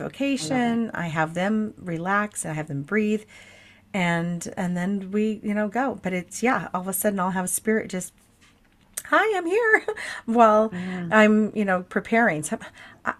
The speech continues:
Speaker 2: I'll tell you all kinds of weird shit beforehand, before reading. They
Speaker 1: Mm.
Speaker 2: all start to funnel in. I'm like,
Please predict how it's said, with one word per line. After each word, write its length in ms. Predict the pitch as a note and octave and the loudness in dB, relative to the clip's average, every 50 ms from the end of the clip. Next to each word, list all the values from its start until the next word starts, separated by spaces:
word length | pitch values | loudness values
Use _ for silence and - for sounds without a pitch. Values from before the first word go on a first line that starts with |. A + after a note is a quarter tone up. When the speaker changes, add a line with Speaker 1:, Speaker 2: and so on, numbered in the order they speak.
| _ - - _ | _ -20 -12 _
Speaker 2:
I'll 100 | - F#3 | -8 -6
tell 220 | F3+ - - E3 D3 | -6 -4 -4 -4 -4
you 160 | - - D3 - | -4 -6 -6 -6
all 120 | - - | -6 -6
kinds 280 | - - D#3 D3 C#3+ - | -4 -6 -6 -6 -6 -6
of 60 | - | -8
weird 200 | - - - - | -10 -12 -12 -12
shit 260 | - - - - - | -12 -12 -12 -12 -10
beforehand, 640 | - D#3+ D3 - - D3+ D3+ D3+ D3 - D#3 - - | -10 -12 -10 -6 -4 -4 -4 -4 -8 -10 -14 -8 -6
before 400 | - E3 - F3+ F#3+ F3 E3+ E3 | -6 -6 -4 -2 -2 -2 0 0
reading. 400 | D#3 C#3+ C#3 C#3 B2+ B2 C#3 - | -2 -2 -2 -4 -4 -6 -8 -6
They 100 | - D3+ | -2 0
Speaker 1:
Mm. 100 | D3+ D3 | 2 2
Speaker 2:
all 120 | D3+ D#3 D3+ | 4 2 2
start 280 | - - E3 D#3+ D#3 | 2 2 2 2 2
to 80 | - D#3 | -2 -6
funnel 360 | D3 - E3+ D#3+ D#3 D3+ D3+ D#3 | -4 -2 -2 0 0 0 0 0
in. 140 | D#3 D3 | -2 -2
I'm 100 | C#3+ D3 | -2 -2
like, 200 | D3+ D#3+ F#3 F#3 | -2 -4 -4 -6